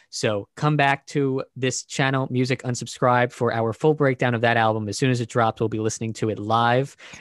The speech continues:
We'll be commenting on it as you will be. You won't know any more than we do. And so this is new territory for all of us. But we hope that you've enjoyed listening to what we have discussed thus far. We highly encourage you to listen to all this music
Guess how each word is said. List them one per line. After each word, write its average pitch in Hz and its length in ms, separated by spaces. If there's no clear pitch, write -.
We'll 123 60
be 107 100
commenting 143 500
on 139 180
it 143 200
as 135 440
you 127 240
will 139 200
be. - 280
You 120 160
won't 160 180
know 156 180
any 156 140
more 160 260
than 160 140
we 165 160
do. 117 260
And 113 260
so 107 500
this 131 160
is 113 80
new 143 160
territory 147 600
for - 280
all 104 180
of 98 140
us. - 300
But 110 280
we 123 100
hope 165 200
that 185 60
you've 180 100
enjoyed 151 260
listening 131 400
to 120 360
what 113 240
we 117 100
have 135 300
discussed - 400
thus 113 160
far. 107 260
We 107 140
highly 147 340
encourage 113 460
you 107 240
to 104 160
listen 107 320
to 107 200
all 104 160
this 104 200
music 104 400